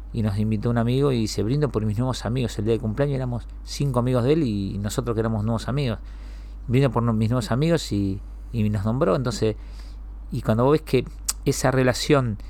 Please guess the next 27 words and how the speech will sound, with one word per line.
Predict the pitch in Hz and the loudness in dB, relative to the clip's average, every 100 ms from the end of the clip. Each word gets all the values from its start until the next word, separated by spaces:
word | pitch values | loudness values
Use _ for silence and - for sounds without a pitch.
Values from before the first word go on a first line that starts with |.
| - - - - - - | -12 -12 -12 -12 -12 -2
eh, | 113 107 | 0 2
puede | - 151 | 8 8
haber | 139 | 8
otra, | 135 120 123 | 4 0 0
otra | 135 135 123 | 2 4 2
forma | 139 135 127 | 2 2 2
de | |
relacionarte, | 120 110 - 120 139 123 143 135 - - - - - - | 2 0 0 0 0 2 0 0 -8 -14 -14 -12 -12 -8
eh, | 117 117 120 120 | -2 -2 -2 -4
y | - 110 | -6 0
que | 113 | 2
a | |
veces | 113 - 127 - | 2 2 0 2
en | 120 | 2
la | 120 | 4
vida | 127 123 | 4 4
vos | 123 120 - - - - - - - - - | 4 2 -2 -12 -12 -12 -12 -14 -12 -12 -4
arrancás | 107 107 127 | 0 2 0
con | - 123 | 2 2
un | 127 | 4
grupo | 131 127 127 | 4 4 4
de | 123 | 4
amigos | 131 135 107 | 2 2 2
o | |
de | 110 | 2
personas | 107 104 - 127 113 - 104 | 0 -2 2 2 2 -2 -2
y | 101 101 101 | 0 0 -4